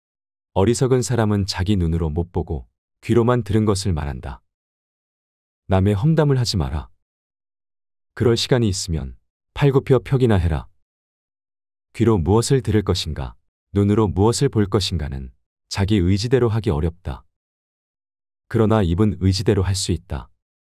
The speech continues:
당신의 혀에게 "나는 잘 모릅니다라는 말을 열심히 가르쳐라." 혀는 마음의 붓이다.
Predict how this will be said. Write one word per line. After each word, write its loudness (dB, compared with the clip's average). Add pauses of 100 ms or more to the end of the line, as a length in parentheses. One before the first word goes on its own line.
(840)
당신의 2
혀에게 0 (340)
"나는 2
잘 0
모릅니다라는 2
말을 -8 (380)
열심히 2
가르쳐라." -2 (1300)
혀는 0
마음의 2
붓이다. -10